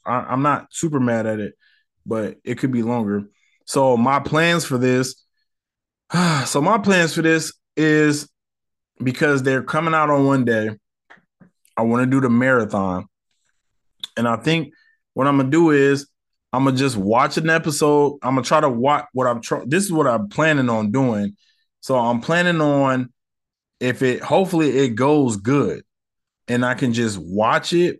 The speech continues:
but be recording. And, you know, I'ma still be entertaining with it. I'm not gonna just sit and watch it and sit in silence and then start recording. No, I'ma come in, give my intro.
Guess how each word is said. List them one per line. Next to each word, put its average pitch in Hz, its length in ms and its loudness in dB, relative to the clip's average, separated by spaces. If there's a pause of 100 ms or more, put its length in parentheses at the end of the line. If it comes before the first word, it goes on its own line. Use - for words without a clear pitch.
but 120 180 0
be 123 260 2
recording. 131 800 0 (440)
And, 120 300 0
you 151 100 2
know, 127 320 2
I'ma 131 200 0
still 151 300 0
be 127 280 0
entertaining 135 680 0
with 113 220 -2
it. 117 120 0
I'm 113 120 0
not 120 200 -2
gonna 117 180 -2
just 107 240 -6
sit 123 160 -2
and 101 80 -2
watch 104 480 -2
it 104 180 -6
and 104 220 -4
sit 120 220 -4
in 95 100 -4
silence 101 600 -6 (280)
and 113 180 -2
then 110 220 -2
start 110 300 0
recording. 104 580 -2 (260)
No, 131 240 0
I'ma 101 260 0 (120)
come 165 240 -2
in, 151 320 0 (300)
give 135 180 -2
my 156 320 -2
intro. 185 720 2